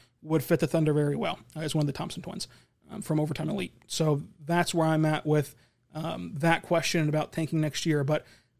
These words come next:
I'll reiterate, we don't know what the plan is for the Thunder right now from the outside perspective,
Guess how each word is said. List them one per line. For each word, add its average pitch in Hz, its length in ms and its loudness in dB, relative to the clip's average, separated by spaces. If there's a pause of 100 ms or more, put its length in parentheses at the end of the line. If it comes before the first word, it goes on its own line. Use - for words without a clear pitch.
(1200)
I'll 175 200 10
reiterate, 202 580 6
we 156 180 2
don't 240 200 6
know 220 160 10
what 233 120 8
the 196 80 4
plan 202 320 2
is 196 140 6
for 190 100 -4
the 156 100 -2
Thunder 170 340 2
right 147 260 0
now 151 220 -2
from 151 200 -10
the 143 140 -4
outside 180 420 2
perspective, - 540 -2